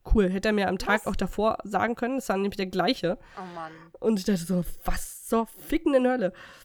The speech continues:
Speaker 1: Dann hat er mir gesagt, wo ich hinfahren muss und das war komplett die andere Richtung, von der ich gerade kam. Ich
Speaker 2: Oh
Speaker 1: muss also
Speaker 2: Mann.
Speaker 1: den ganzen Weg und noch weiter zurück und du musst ja pro, also pro hundert Minuten ein Ticket holen und du kannst aber nicht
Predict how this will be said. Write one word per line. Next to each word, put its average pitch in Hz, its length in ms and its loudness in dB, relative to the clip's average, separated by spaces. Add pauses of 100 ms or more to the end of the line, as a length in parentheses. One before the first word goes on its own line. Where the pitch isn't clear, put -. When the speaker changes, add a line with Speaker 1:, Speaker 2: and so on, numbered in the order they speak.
(100)
Speaker 1:
Dann 233 80 0
hat 220 60 4
er 233 60 4
mir 220 80 2
gesagt, 220 220 0
wo 226 40 4
ich 220 80 0
hinfahren 247 360 4
muss 220 200 0
und - 100 -6
das 202 120 -6
war 208 80 0
komplett 226 520 2
die - 140 -8
andere 226 420 2
Richtung, 214 280 -2
von 185 160 -2
der 180 100 -2
ich - 100 -14
gerade 220 320 -2
kam. 180 520 -6
Ich - 60 -10
Speaker 2:
Oh - 40 0
Speaker 1:
muss 262 100 0
also 208 140 0
Speaker 2:
Mann. 202 80 0
Speaker 1:
den - 20 -4
ganzen 240 260 0
Weg 233 180 -2
und 247 180 4
noch 233 240 2
weiter 226 260 0
zurück 226 280 -6
und 202 80 -2
du 190 60 0
musst 214 200 0
ja 202 260 -4 (240)
pro, - 300 4
also 196 320 -2
pro - 240 0
hundert 233 240 0
Minuten 226 320 0
ein 196 180 -4
Ticket - 360 -6
holen 196 200 -2
und 202 80 -4
du 196 80 -8
kannst 220 220 -6
aber 196 180 -4
nicht 202 220 -6